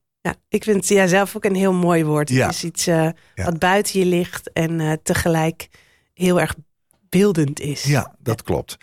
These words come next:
Speaker 2: Ik heb jou gevraagd, neem nou eens een paar liedjes mee. Je hebt een hele lijst gestuurd eigenlijk, hè, want je bent een muziekliefhebber. Je bent in je journalistieke carrière ook, eh, bij, ehm, eh, veel bij concerten geweest, recensies geschreven en zo. Ehm,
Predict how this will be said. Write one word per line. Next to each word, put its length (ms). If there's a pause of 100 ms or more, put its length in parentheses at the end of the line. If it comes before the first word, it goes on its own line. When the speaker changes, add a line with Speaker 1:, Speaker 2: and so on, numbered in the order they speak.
(440)
Speaker 2:
Ik 120
heb 100
jou 160
gevraagd, 380
neem 180
nou 140
eens 100
een 60
paar 140
liedjes 340
mee. 360 (140)
Je 80
hebt 160
een 60
hele 260
lijst 300
gestuurd 500
eigenlijk, 420
hè, 120
want 140
je 60
bent 140
een 100
muziekliefhebber. 1080 (440)
Je 80
bent 220
in 160
je 200
journalistieke 580
carrière 540
ook, 320
eh, 120
bij, 340
ehm, 160
eh, 420 (160)
veel 380
bij 180
concerten 460
geweest, 440
recensies 600
geschreven 560
en 140
zo. 260 (680)
Ehm, 340